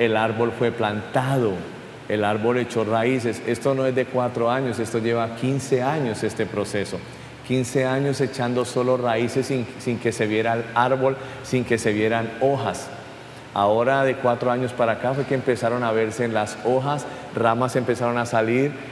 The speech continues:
eh, y hojas vinieron y ahora están dando sombra. Pero fueron como once años solo echando raíces en donde no se veía nada, pero sí estaba creciendo interiormente.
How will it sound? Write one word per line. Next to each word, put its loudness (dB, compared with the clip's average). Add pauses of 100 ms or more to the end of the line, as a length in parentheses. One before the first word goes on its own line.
(140)
eh, 2
y 0
hojas 2
vinieron 2 (440)
y 4
ahora 4
están -2
dando 0
sombra. 2 (840)
Pero 4
fueron 2
como 2
once 0
años -2 (220)
solo 2
echando 0
raíces 0
en 0
donde 0
no -2
se -2
veía 0
nada, -2 (680)
pero 4
sí 0
estaba 0
creciendo 2 (420)
interiormente. 2